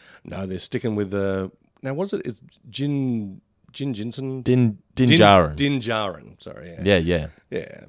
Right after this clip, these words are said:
Speaker 1: So, um, no,
Speaker 2: And
Speaker 1: they're,
Speaker 2: that
Speaker 1: sti-, they're sticking with our man.
Speaker 2: We mentioned before the moment where I G eleven heals him and takes his mask off.
Speaker 1: Mm.
Speaker 2: That was,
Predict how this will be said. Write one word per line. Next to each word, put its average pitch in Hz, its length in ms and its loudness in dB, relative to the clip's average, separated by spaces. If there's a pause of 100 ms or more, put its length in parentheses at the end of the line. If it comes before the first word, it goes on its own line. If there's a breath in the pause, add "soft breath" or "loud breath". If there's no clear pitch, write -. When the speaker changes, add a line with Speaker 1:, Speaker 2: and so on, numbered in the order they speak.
(120)
Speaker 1:
So, 110 320 -2
um, 113 240 0
no, 117 80 0
Speaker 2:
And 120 100 4
Speaker 1:
they're, 120 80 2
Speaker 2:
that 131 120 4
Speaker 1:
sti-, 127 160 -8
they're 113 100 -12
sticking 104 260 -10
with 92 100 -8
our 82 100 -12
man. 73 320 -18
Speaker 2:
We 139 80 2
mentioned 123 260 0
before 98 280 0
the 85 60 -2
moment 87 320 0
where 80 440 -4 (240)
I 90 120 -4
G 90 140 -6
eleven 80 220 -6
heals 92 300 -4
him 67 140 -12
and 82 80 -14
takes 87 200 -6
his 80 120 -12
mask 85 320 -6
off. - 260 -14 (120)
Speaker 1:
Mm. 95 340 -16 (680)
Speaker 2:
That 160 180 -8
was, - 380 -8